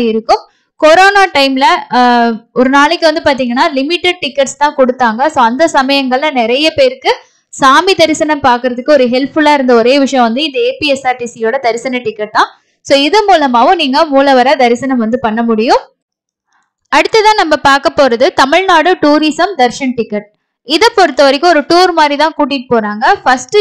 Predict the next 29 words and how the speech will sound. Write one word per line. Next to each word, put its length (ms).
சென்னையில 480
மட்டும்தான் 500
இந்த 160
tour 280
வந்து 220
operate 380
பண்ணிட்டு 300
இருந்தாங்க. 300
இப்போ 360
ஒரு 200
சில 260
மாவட்டங்களுக்கு 800
இந்த 220
tour 280
ஆனது 320
விரிவுபடுத்தப்பட்டிருக்கு. 1080
இது 260
மூலமா 440
நீங்க 260
அவங்களோட 500
தமிழ்நாடு 480
tourism 460
பஸ்லயே 340
போயிட்டு 340
சாமி 340
தரிசனம் 480
சீக்கிரம் 400
பார்த்துட்டு 380
வந்துடலாம். 520